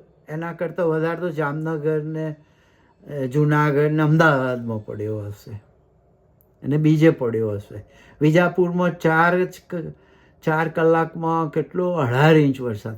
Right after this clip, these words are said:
પડ્યો હતો. પણ એ તો પેલું ગામ છે એટલે બધું ખેતરોમાં પાણી જતું રહ્યું. પણ આ મેન મેડ ડિઝાસ્ટર છે બરોડાનું, કારણ કે વિશ્વામિત્રી નદીના પટમાં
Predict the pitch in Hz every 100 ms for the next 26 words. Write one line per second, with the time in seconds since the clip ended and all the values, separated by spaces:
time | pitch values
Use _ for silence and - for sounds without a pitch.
0 | - - 110 110 120 110 _ _ _ _
1 | _ _ _ 151 156 147 165 160 151 160
2 | 160 160 156 151 147 139 151 - - -
3 | - - 135 156 165 156 160 151 127 139
4 | 143 139 139 143 139 143 139 139 143 131
5 | 120 135 151 147 147 117 92 92 _ _
6 | - - - 165 175 170 156 185 202 196
7 | 190 185 165 147 165 160 - 160 147 -
8 | 156 190 160 147 147 147 143 151 147 139
9 | 143 156 143 175 156 151 156 _ _ _
10 | _ - 120 185 196 190 170 170 175 160
11 | 143 156 151 143 151 151 190 220 185 170
12 | 196